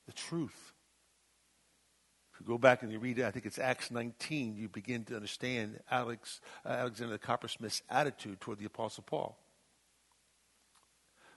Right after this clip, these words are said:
But even though he was abandoned and accused, accused by his enemy, abandoned by his friends, right?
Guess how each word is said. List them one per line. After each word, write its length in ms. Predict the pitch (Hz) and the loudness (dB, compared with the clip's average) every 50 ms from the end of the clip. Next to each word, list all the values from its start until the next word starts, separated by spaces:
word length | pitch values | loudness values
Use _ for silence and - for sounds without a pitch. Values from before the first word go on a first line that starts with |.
| - - | -2 2
But 100 | 156 135 | 6 6
even 240 | 151 202 214 339 214 | 6 8 6 6 8
though 120 | 220 208 | 8 8
he 120 | 170 165 185 | 8 6 6
was 160 | 165 151 - | 4 4 4
abandoned 880 | 135 101 92 - 139 131 151 180 196 175 127 95 85 80 85 98 104 - - | 2 -2 0 0 2 4 4 4 2 0 -2 -4 -6 -6 -10 -12 -12 -8 -4
and 140 | - 131 120 | -2 0 0
accused, 760 | 113 - - - - - 190 202 190 147 110 98 98 123 - - - | 0 -2 -4 -10 -8 -4 -4 -2 0 -2 -2 -2 -6 -8 -8 -8 -8
accused 400 | - - - - 233 247 - - | -8 -6 0 2 2 4 8 10
by 140 | 185 156 | 10 10
his 160 | 147 127 - - | 10 8 4 2
enemy, 440 | - 175 147 123 107 104 101 107 - - - | 0 0 0 0 0 -2 -4 -4 -6 -6 -2
abandoned 500 | - - 117 - 165 196 233 254 247 208 | 0 0 6 10 10 10 12 10 10 12
by 140 | 180 196 175 | 12 12 12
his 140 | 151 - - | 12 8 4
friends, 500 | - - 156 104 92 98 120 - - - - - | 2 2 2 2 0 -6 -10 -10 -12 -10 -6 -4
right? 180 | 139 165 170 | -4 -4 -4